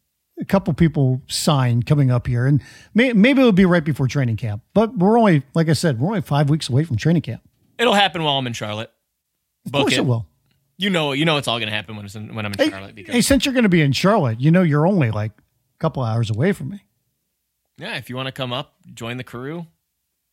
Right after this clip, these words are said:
Speaker 2: going on Lake Norman, getting a boat, maybe doing some jet skiing,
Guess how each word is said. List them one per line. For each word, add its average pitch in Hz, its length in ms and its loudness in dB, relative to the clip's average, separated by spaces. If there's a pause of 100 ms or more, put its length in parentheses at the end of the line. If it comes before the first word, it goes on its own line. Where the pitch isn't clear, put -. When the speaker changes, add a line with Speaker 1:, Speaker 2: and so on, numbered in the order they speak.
(160)
Speaker 2:
going 117 140 -16
on 117 120 -10
Lake 123 200 -10
Norman, 147 460 -10 (180)
getting - 220 -16
a 113 40 -14
boat, 135 440 -10 (260)
maybe 113 160 -14
doing 117 160 -12
some 120 160 -18
jet 113 240 -10
skiing, 160 460 -10